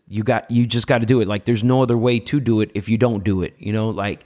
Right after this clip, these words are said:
you gotta go out there into the streets and you gotta photo shoot, because that's how you figure out your trials and errors. You know, there's fucking day, and people just don't go, they, they don't understand, like, what I go through.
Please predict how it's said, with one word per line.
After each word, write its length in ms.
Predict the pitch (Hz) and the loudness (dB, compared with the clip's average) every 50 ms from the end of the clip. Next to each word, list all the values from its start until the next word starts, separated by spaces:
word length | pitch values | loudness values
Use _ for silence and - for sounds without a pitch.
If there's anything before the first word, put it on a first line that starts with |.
| - - - - - _ _ - | -20 -20 -20 -20 -20 _ _ -2
you 120 | 110 113 | -2 0
gotta 260 | 107 135 127 127 131 | 2 2 2 2 2
go 160 | 113 110 127 | 2 4 4
out 160 | 113 113 113 - | 4 2 2 0
there 120 | 117 113 | 0 0
into 200 | 113 107 - 107 | 0 0 -2 -2
the 80 | 104 104 | -4 -4
streets 360 | - - 104 107 104 - - | -4 -2 -2 -4 -4 -2 0
and 80 | 107 | 0
you 80 | 107 107 | 0 2
gotta 240 | 107 117 110 110 104 | 2 2 0 0 -2
photo 300 | - - 113 113 113 113 | 0 0 0 2 2 0
shoot, 200 | - - 92 90 | -2 -2 -8 -6
because 240 | - 98 - 107 92 | -8 -6 -6 -4 -4
that's 180 | 104 104 - | -4 -4 -4
how 80 | - 104 | -2 0
you 120 | 107 107 | 0 0
figure 300 | 98 - 104 95 101 107 | 0 -2 -2 0 2 2
out 180 | 107 101 - - | 2 2 0 -2
your 80 | 92 | -4
trials 380 | 95 - - 101 101 101 95 92 | -4 -2 -2 0 0 0 0 0
and 80 | 98 101 | 0 0
errors. 340 | 107 107 95 90 - - - _ - - - - - | 2 0 0 -2 -6 -10 -16 _ -20 -20 -16 -4 0
You 80 | 113 | 2
know, 80 | 127 135 | 2 4
there's 200 | 127 135 135 135 | 4 2 0 0
fucking 340 | - - 160 160 - 147 117 | 0 -2 -2 0 0 -2 -2
day, 200 | 110 117 117 110 | -2 -2 -4 -2
and 140 | - 110 107 | -4 -6 -6
people 220 | - 143 - 185 | -6 -6 -4 -4
just 200 | 156 131 120 - | -2 -2 -2 0
don't 160 | - 113 110 92 | 0 0 2 2
go, 260 | 110 110 104 - - | 2 0 0 0 -6
they, 440 | - - - - - 139 - - 110 | -14 -14 -14 -14 -14 -14 -10 -8 -4
they 100 | - 120 | -2 0
don't 100 | 123 127 | 2 2
understand, 460 | 123 117 113 104 - - 113 110 104 | 2 2 2 0 0 -2 -2 -2 -2
like, 160 | 101 95 - | -2 -4 -4
what 120 | - 98 101 | -4 -2 -2
I 60 | 95 | -2
go 200 | 90 95 101 104 | -2 0 -2 -2
through. 200 | - - 92 90 | -2 -2 -4 -4